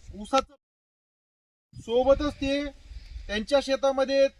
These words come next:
जे काही खरीप हंगामातले किंवा रब्बी हंगामातली पारंपरिक पिकं आहे, हरभरा असेल, सोयाबीन असेल, त्याचं जी काही निघणारं कुठार आहे किंवा त्याचं जी काही गुळी आपण म्हणतो आपल्या भागामध्ये, तर ते गुळी सुद्धा बाहेरून तिकडून आणून जे आहे ते शेतामध्ये टाकून देतात.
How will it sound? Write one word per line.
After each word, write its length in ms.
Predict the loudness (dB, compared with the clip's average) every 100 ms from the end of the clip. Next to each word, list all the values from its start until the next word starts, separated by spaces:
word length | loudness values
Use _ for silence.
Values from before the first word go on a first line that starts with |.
| _ -14
जे 80 | -6
काही 180 | -2 -2
खरीप 260 | -2 -4 -4
हंगामातले 680 | -6 -4 -4 -4 -2 0 0
किंवा 260 | -2 -2
रब्बी 240 | 0 0 -2
हंगामातली 520 | -4 -4 -6 -8 -10
पारंपरिक 640 | -6 -2 0 0 -2 -4 -6
पिकं 200 | -8 -4
आहे, 80 | -2
हरभरा 420 | -4 -6 -2 0
असेल, 380 | 0 -2 -12 -12
सोयाबीन 420 | -8 -6 -6 -4
असेल, 340 | -4 -4 -10 -12 -16 -20 _ -20 -8
त्याचं 220 | -6 -2
जी 100 | -2
काही 200 | 0 0
निघणारं 400 | 0 0 4 4
कुठार 400 | 2 -2 2 4
आहे 300 | 4 2 -2
किंवा 220 | -4 -12
त्याचं 260 | -8 -8 -8
जी 100 | -4
काही 160 | -2 0
गुळी 280 | 0 2
आपण 320 | 4 4 0 -2
म्हणतो 240 | -6 -4
आपल्या 300 | -6 -6 -4
भागामध्ये, 580 | -2 -4 -6 -4 -4 -4 _ _ _ -8
तर 60 |
ते 160 | -6 -6
गुळी 320 | -2 0 0
सुद्धा 260 | 0 -2 0
बाहेरून 460 | 2 4 2 0
तिकडून 340 | -6 -8 -4 -2
आणून 320 | 0 -2 -2
जे 80 | 0
आहे 160 | 0
ते 140 | 0 -6
शेतामध्ये 600 | -4 -2 -2 -4 -4 -4
टाकून 460 | 0 0 2 -2 -2
देतात. 320 | -2 0